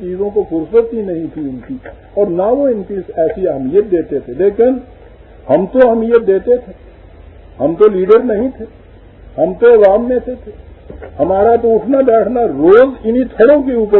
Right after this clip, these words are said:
تھا اور انہی مجلسوں میں تھا۔ ہم وہاں سنتے تھے کہ عوام کے اندر کس قدر وسوسہ انگیزہ، انگیزیاں کی جاتی ہیں،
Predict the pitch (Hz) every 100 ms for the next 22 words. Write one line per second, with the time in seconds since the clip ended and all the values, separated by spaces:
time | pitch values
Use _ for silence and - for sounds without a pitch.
0 | - 196 185 180 214 208 156 180 196 233
1 | 233 - 147 - - - - - - 156
2 | 220 208 214 262 233 262 277 254 233 247
3 | 208 214 196 185 208 196 208 202 202 -
4 | 277 - 254 247 233 165 185 202 208 190
5 | 196 170 165 180 190 185 - 165 156 175
6 | 165 185 170 170 160 151 156 151